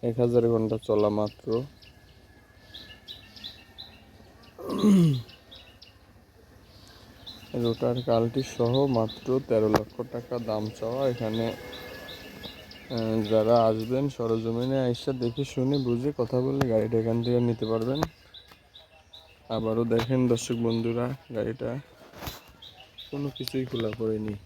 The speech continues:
গ্লাস প্লেট খোলা পড়ে নাই, কোনো কিছুই এখনও খোলা পড়ে নাই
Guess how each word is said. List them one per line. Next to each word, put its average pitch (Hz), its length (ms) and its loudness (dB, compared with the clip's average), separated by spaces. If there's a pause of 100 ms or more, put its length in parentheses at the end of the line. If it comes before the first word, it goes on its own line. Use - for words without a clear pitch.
(200)
গ্লাস 113 180 -8 (100)
প্লেট 113 280 -8
খোলা 110 220 -6
পড়ে 107 280 -4
নাই, 110 280 -8 (720)
কোনো 113 220 -4
কিছুই 113 280 -6
এখনও 113 300 -4
খোলা 110 300 -8
পড়ে 107 200 -6
নাই 117 240 -8